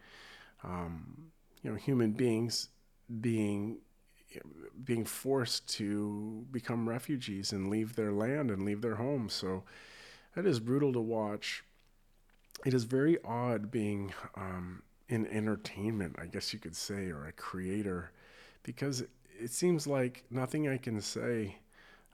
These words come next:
um, it's all kind of, it, it, it's an activated wound. It's, it's, it's not scabbed over. It's not healing in any way. It's, it's, it's happening right now. So it's very difficult to, you know, write a pro song,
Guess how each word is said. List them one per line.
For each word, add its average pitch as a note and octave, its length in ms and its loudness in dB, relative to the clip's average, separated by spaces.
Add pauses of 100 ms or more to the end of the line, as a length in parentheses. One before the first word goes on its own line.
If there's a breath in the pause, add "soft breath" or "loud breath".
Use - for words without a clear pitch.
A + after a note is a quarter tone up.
um, G2+ 460 -2 (300)
it's B2 160 -2
all C3+ 400 -2
kind C3+ 240 2
of, A2+ 160 0 (1040)
it, D3 120 0 (140)
it, A#2+ 180 2 (340)
it's - 380 -2
an A#2+ 240 -2
activated A#2+ 840 2
wound. C3 380 6
It's, - 340 -4
it's, - 320 -6
it's - 220 -4
not C3+ 280 0
scabbed G2 480 0
over. F#2+ 320 0
It's F2 140 -4
not B2+ 180 0
healing G#2+ 600 2
in F2+ 100 0
any F#2+ 160 0
way. F#2 220 0
It's, F2 240 -4
it's, - 280 -8
it's A2 160 -2
happening G#2+ 520 0
right G#2+ 260 2
now. G2+ 460 0 (400 loud breath)
So - 180 2
it's G#2+ 120 2
very B2+ 220 2
difficult C3+ 560 -2
to, G#2+ 120 0
you G2 80 -2 (560 loud breath)
know, G#2 280 -4
write A2+ 200 -2
a G2+ 40 -2
pro - 280 0
song, C3 400 0